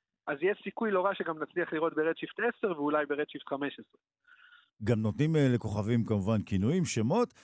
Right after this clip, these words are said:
Speaker 2: אה, הוא קיבל מה? את השמות, אה, כוכב השחר, אור ראשון, נכון?
Speaker 1: נכון.
Speaker 2: ככה ממש
Speaker 1: ב-,
Speaker 2: משהו
Speaker 1: ב-, באנגלית, אה, סלש טולקינית, אה, הוא קיבל את
Speaker 2: סלש
Speaker 1: השם
Speaker 2: טולקינית,
Speaker 1: ה-,
Speaker 2: כן.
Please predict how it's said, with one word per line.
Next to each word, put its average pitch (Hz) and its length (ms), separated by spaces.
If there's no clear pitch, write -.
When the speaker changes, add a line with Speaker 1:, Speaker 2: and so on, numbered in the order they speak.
Speaker 2:
אה, 196 100
הוא 208 140
קיבל 120 320
מה? 160 320
את 139 100
השמות, 127 480
אה, 123 160
כוכב 101 380
השחר, 175 640
אור 147 240
ראשון, 190 480
נכון? 202 300
Speaker 1:
נכון. 190 120
Speaker 2:
ככה 165 100
ממש 151 260
Speaker 1:
ב-, 147 120
Speaker 2:
משהו 196 220
Speaker 1:
ב-, 156 400
באנגלית, 170 640
אה, 170 840
סלש 190 320
טולקינית, 208 600
אה, 147 40
הוא - 120
קיבל 147 160
את 165 60
Speaker 2:
סלש - 100
Speaker 1:
השם - 40
Speaker 2:
טולקינית, 165 480
Speaker 1:
ה-, - 40
Speaker 2:
כן. 110 160